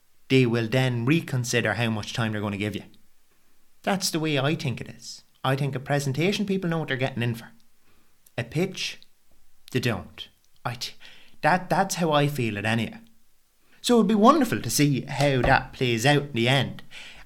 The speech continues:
And I think a lot of that I even comes from my upbringing. Even I, going to secondary school in Saint Oliver's in Drogheda and community college, and for people that know it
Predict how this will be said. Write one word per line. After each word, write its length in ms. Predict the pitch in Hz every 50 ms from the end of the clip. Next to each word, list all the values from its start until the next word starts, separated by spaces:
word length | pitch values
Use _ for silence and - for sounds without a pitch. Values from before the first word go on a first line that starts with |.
| - -
And 180 | 175 185 185 -
I 140 | - 254 262
think 200 | 254 254 190 127
a 60 | 120
lot 240 | 120 120 131 - -
of 60 | 113
that 180 | 104 101 98 -
I 100 | 120 113
even 380 | 113 107 104 98 104 98 98 95 -
comes 460 | - - 123 113 104 101 101 101 98
from 540 | - - - 107 101 98 95 95 92 87 - - - - _ _ _ _ _ _ -
my 400 | 120 110 101 98 92 90 85 - - - - -
upbringing. 400 | 143 143 143 - 147 107 92 90 - - - - _ _ _ _ _ _
Even 360 | - 165 170 170 156 160 143 147 - - - - - - - - _ _ _ _ -
I, 140 | 147 151 190
going 400 | - - 147 143 156 170 175 156
to 60 | 131
secondary 420 | - - 147 147 147 143 135 127 117
school 400 | 117 - - 135 135 131 120 110
in 100 | 101 101
Saint 220 | - 120 113 107
Oliver's 400 | 117 120 120 113 101 101 101 -
in 80 | 101 101
Drogheda 400 | 110 120 117 - - - - - - - - - _ _ _ _ _ _ - - -
and 640 | 131 123 123 120 117 - - - - - - - - _ _ - 117
community 380 | - 135 143 151 151 135 127 131
college, 440 | 131 123 120 117 104 - - - - -
and 160 | 127 123 120
for 140 | - 123 - - - - - _ _
people 340 | - - 185 190 185 - 170
that 420 | 147 147 147 139 135 - - - -
know 280 | 135 143 160 185 220
it 200 | 226 - - -